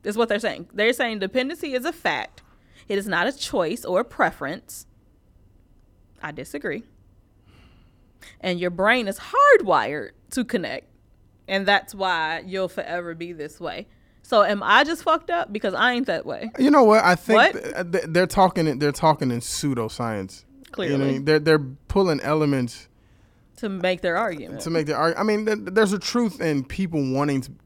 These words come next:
Speaker 2: wanting to connect with other people. Yeah, sure. I mean, we're, we're a communal species. That's how it works. But the necessity of you, for you to connect in order to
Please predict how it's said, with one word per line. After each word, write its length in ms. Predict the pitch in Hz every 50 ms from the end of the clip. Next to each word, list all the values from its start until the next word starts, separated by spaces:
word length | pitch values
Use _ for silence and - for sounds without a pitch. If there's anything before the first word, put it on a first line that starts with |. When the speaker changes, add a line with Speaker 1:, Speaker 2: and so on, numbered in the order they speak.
| _ -
Speaker 2:
wanting 640 | 135 120 131 147 175 202 208 - - 170 143 131
to 120 | 123 135 120
connect 340 | - 127 120 117 110 107 113
with 100 | 113 113
other 180 | 113 110 107
people. 320 | 107 113 107 101 107 117 135
Yeah, 240 | 190 214 135 98
sure. 380 | 117 - - 214 220 196 - -
I 80 | 107 117
mean, 320 | 117 113 107 107 107 110
we're, 200 | 113 117 113 107
we're 180 | 101 113 113 110
a 40 |
communal 400 | 113 - 120 117 131 131 123 117
species. 440 | 117 - - 160 156 127 120 110 107
That's 120 | 110 113 120
how 200 | 123 117 110 95
it 40 | 101
works. 440 | 147 175 156 - - _ - - _ _ _ _ _ _ _ _ _ _ _ _ _ _ _
But 540 | - 147 139 131 120 113 113 - - - - _ _ _ _ _ _ _ _ _ _ _ _ _ _ _ _ _ _ _ _ 143 131 -
the 120 | 143 123
necessity 1080 | 117 117 120 110 - - - - 160 165 165 - - 143 131 117 110 101 101 101 101 _ _ _ _ _ _ _ _ _ _ _ _ _ _ _ _ _ _ _ _ _ _ _ _ -
of 240 | 127 120 120 120
you, 180 | 123 120 117 -
for 220 | - - 160 147
you 140 | 139 131 123 113
to 120 | - 127
connect 380 | 113 - 123 123 120 117 110 -
in 140 | - 117 117
order 300 | - 113 117 113 107 104
to 460 | 107 - - 120 113 107 101 95 76